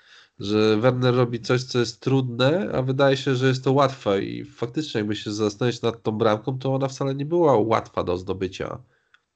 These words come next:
On po prostu ma te, kurde, um-, umiejętności. E, on, e, oddaje bardzo dużo celnych st-, strzałów. E, w ogóle oddawał bardzo dużo strzałów na bramkę przeciwnika na mecz, bodajże trzy i sześć, e,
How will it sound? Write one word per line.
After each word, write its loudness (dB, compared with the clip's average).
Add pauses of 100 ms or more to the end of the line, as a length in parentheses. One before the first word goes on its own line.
(720)
On -10
po 4
prostu -2
ma 0
te, -4
kurde, -4
um-, -8 (120)
umiejętności. -4 (920)
E, 4 (220)
on, -4 (440)
e, 2
oddaje 4
bardzo 2
dużo -2
celnych -4
st-, -16 (400)
strzałów. -4 (200)
E, -4
w -10
ogóle -2
oddawał -4
bardzo -4
dużo -4
strzałów -6
na -2
bramkę -2
przeciwnika -6
na 2
mecz, 0
bodajże 0
trzy -4
i 0
sześć, 0
e, 0